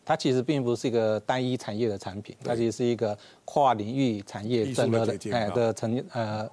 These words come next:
Speaker 1: 整合的产品。那基本上它大概至少有三种我们台湾其实很擅长的领-，呃，产业领域去整合的。
Speaker 2: 对。
Speaker 1: 第一个就是资讯通讯产业。
Speaker 2: 对。
Speaker 1: 那第二个呢，就是机械加工产业。
Speaker 2: 对。
Speaker 1: 那第三个其实是内容产业。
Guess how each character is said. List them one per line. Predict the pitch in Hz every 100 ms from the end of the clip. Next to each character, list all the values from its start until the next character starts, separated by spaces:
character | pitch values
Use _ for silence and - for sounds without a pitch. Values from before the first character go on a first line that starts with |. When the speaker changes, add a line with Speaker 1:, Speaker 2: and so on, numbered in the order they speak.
| -
Speaker 1:
整 | 113 113
合 |
的 | 110
产 | 110 107 120
品。 | - - - - -
那 | 175
基 | 165 233
本 | 208
上 | 160 165
它 | 165 175 170
大 | - 160
概 | 165 147 131
至 | 170
少 | 117 107
有 | 101 98
三 | 151 151
种 | 135 101 110 - -
我 | 117
们 | 120
台 | - 127
湾 | 135 135
其 | 120
实 | 113
很 | 98
擅 | 143 113
长 | - 104
的 | 104 101 101
领-， | 110 113
呃， | 127 117
产 | - 120
业 | 143
领 | 113 117
域 |
去 | 131
整 | 117 90
合 | 82
的。 | 95
Speaker 2:
对。 | - - - - _
Speaker 1:
第 | 143
一 | 147
个 | 139
就 | 143
是 | 139 143 120
资 | 143 127
讯 | 139
通 | 117 127
讯 | 123 104
产 | -
业。 | 98 104 -
Speaker 2:
对。 | 80 - _ _
Speaker 1:
那 | 127
第 | 127 139
二 | 131
个 | 123 117
呢， | 110
就 | 110
是 | 120 120
机 | 104 127
械 | 123 117
加 | 123 104
工 | 107
产 | 107 - 85
业。 |
Speaker 2:
对。 | 82 - - -
Speaker 1:
那 | 151
第 | 214 175
三 | 190
个 | 143
其 | - 120
实 |
是 | 120 151 127
内 | 180 135
容 | 104
产 | 110 90
业。 | 110